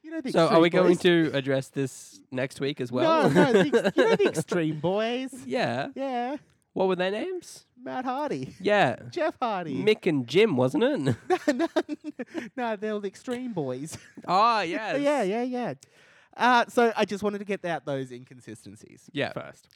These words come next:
Speaker 2: So the, um, Hardy Boys.
Speaker 1: Yeah.
Speaker 2: Yeah.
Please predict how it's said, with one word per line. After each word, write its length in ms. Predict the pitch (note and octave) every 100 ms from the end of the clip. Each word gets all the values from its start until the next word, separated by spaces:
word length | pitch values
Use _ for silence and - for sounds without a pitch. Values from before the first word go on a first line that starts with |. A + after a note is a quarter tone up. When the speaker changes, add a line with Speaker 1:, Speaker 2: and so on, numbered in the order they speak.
| _
Speaker 2:
So 240 | - A2+ G#2+
the, 320 | A2+ A2+ G#2
um, 300 | G2+ G#2 -
Hardy 440 | - - D3+ C#3+ A#2+
Boys. 580 | A2 G2+ F2+ D2 - - _ E3
Speaker 1:
Yeah. 360 | B3 C4+ C#3 - - C4+
Speaker 2:
Yeah. 200 | A#2+